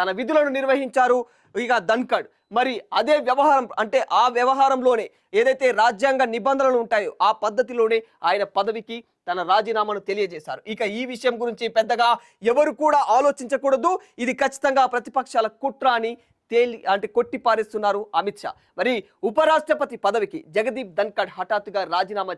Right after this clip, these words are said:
చేయడంతో విపక్షాలతో పాటు రాజకీయ విశ్లేషకులను కూడా ఈ అంశం నిజంగానే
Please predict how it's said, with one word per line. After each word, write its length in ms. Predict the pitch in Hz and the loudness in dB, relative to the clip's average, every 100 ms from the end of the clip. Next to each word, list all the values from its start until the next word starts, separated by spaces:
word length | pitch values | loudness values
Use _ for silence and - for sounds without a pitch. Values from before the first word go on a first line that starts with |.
| - | -6
చేయడంతో 380 | 190 190 156 139 _ - | -6 -6 -10 -14 _ -10
విపక్షాలతో 600 | 214 285 - 240 226 214 | 0 0 2 0 0 -2
పాటు 280 | 214 202 285 | 0 -2 0
రాజకీయ 520 | 220 240 269 277 269 | 2 2 0 -2 -2
విశ్లేషకులను 640 | 233 - 294 294 247 240 | -2 -2 -2 0 -4 -4
కూడా 320 | 220 220 240 - - 226 | 0 2 2 0 -8 -2
ఈ 100 | 233 | 0
అంశం 320 | 247 285 254 | 0 0 0
నిజంగానే 500 | 226 294 262 226 | 0 0 2 2